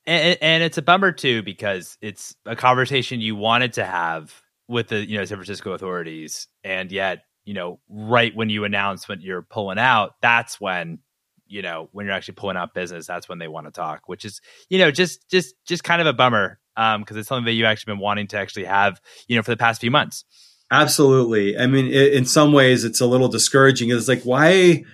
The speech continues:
Speaker 2: yeah, why wasn't this, why couldn't we get this attention
Speaker 1: <laughs>
Speaker 2: six months ago when this was such a problem for us? Why did we have to wait till it got to this breaking point?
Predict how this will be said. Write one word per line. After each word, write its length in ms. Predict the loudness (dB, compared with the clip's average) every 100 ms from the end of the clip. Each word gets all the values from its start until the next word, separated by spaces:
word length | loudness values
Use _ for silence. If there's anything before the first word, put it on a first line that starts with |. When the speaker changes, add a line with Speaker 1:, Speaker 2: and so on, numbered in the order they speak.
| _ _ _ _ _
Speaker 2:
yeah, 280 | 4 6 6
why 240 | 6 6
wasn't 260 | 6 6 4
this, 180 | 4 4
why 160 | 2
couldn't 220 | 4 4
we 80 | 4
get 120 | 4
this 140 | 4 0
attention 460 | 2 2 2 2
Speaker 1:
<laughs> 0 |
Speaker 2:
six 280 | 2 0 2
months 280 | 2 2 2
ago 260 | 4 6 6
when 100 | 2
this 140 | 0
was 140 | 0
such 360 | 2 0 0 -8 _ _ _ -4
a 60 |
problem 400 | 0 4 6 4
for 260 | 2 4 4
us? 160 | 4 4
Why 100 | 6
did 120 | 6
we 80 | 6
have 80 |
to 80 | 4
wait 220 | 2 2
till 100 | 2
it 40 | 2
got 140 | 2
to 60 | 0
this 140 | -4
breaking 480 | 0 2 4 2 0
point? 320 | 0 0 -2